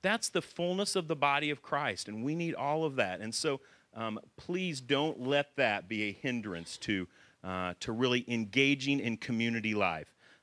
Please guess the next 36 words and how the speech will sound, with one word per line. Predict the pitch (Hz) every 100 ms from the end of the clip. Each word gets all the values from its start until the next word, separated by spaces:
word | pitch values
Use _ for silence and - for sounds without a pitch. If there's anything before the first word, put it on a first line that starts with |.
| -
Um, | 92 92 80 -
I |
think, | - 135 135 - 80
you | 104
know, | 107 101
what | 104
Sean | - 139 127
taught | 131 143 156
us | 156
this | 160 -
morning | 151 127 107 - - -
is | - 110
it | 135 123
doesn't | 185 175
matter | 135 151 156 143
about | 127 135 117
your | 117
personality, | - 160 151 170 147 117 90 80 73 _ - _ -
doesn't | 123 143 127
matter | 131 135 135 131
about, | 113 113 117 107 _ _ -
uh, | 101 98
your | 104 117
makeup. | 110 113 127 131 117 82 -
It | 104
matters | 110 139 165 185
about, | 135 110 107 - _ _ _ 101
about, | 101 113 104 - -
uh, | 104 98 101
journeying | 95 127 160 180 185 180
on | 123 127
this | 127 -
faith | - 143 139 -
journey | 127 120 110
together, | 117 110 95 82
because | 85 104